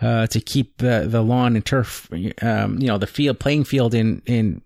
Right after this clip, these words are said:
top shape, they could have this robotic mower 'cause it's capable of doing up to six acres a day, uh, just maintaining, uh,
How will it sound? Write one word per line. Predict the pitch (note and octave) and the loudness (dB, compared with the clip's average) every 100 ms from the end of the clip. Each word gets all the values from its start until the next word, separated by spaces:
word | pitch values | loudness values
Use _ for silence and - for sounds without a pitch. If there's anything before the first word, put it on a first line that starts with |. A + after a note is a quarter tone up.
| - B2+ | -14 -8
top | - A#2+ G#2+ | -4 -4 -2
shape, | - A#3 F3 B2+ - - - - - | 0 2 2 0 -6 -12 -10 -10 -4
they | D#3+ | -2
could | D3+ C#3+ | 0 0
have | C#3+ C3 | 0 2
this | B2+ - | 0 2
robotic | C#3+ B2 C#3 C#3 | 2 2 2 2
mower | B2 E3 F3+ D#3 | 2 4 4 2
'cause | B2+ | 0
it's | C3+ - | -2 0
capable | E3 B2+ C3 | 0 2 2
of | A#2+ | 2
doing | C3+ C3+ | 2 2
up | C3+ | 0
to | - | 0
six | - D#3+ - - | 0 0 -2 -2
acres | C#3+ D#3+ B2+ G#2+ | -2 -2 0 0
a | G#2+ | 0
day, | F#2+ D3+ C#3 G2+ - - - | 2 2 2 0 -4 -16 -6
uh, | - A#2 A2 - - - | 0 0 0 -4 -10 -2
just | C3+ C3+ - - - | 2 2 -2 -12 -2
maintaining, | B2+ C3+ C#3+ C3 D3 C#3 C#3 C3+ C3+ - | 2 4 4 2 2 4 4 4 2 0
uh, | B2+ B2+ B2+ A#2+ | 0 2 2 0